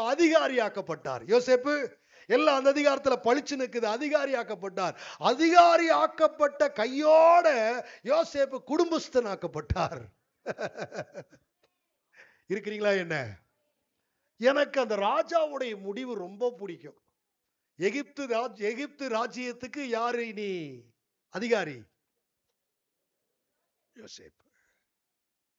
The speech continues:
அதிகாரி ஆக்கின கையோட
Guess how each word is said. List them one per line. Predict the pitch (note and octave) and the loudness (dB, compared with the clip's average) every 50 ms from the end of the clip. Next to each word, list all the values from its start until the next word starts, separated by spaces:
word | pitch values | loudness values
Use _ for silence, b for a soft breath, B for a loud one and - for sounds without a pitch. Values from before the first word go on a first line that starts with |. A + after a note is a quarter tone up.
| _ _ _ _ _ _ _ _ _ _ _ _ _ | _ _ _ _ _ _ _ _ _ _ _ _ _
அதிகாரி | - F#3 A3 D4+ D#4+ F4 F4+ F4 E4+ E4+ F4 E4+ D#4+ | -10 -6 -4 0 2 4 4 4 4 2 2 2 0
ஆக்கின | C4 B3 B3+ E4 E4+ - - D#4+ D#4+ D#4+ D#4 D4+ | 0 2 0 0 -2 -2 -4 -6 -2 -2 -2 0
கையோட | C#4+ C#4+ D4 D4 C#4+ D4 D4 D#4 D#4+ E4+ E4 | 0 0 -2 -2 -2 0 2 4 4 4 4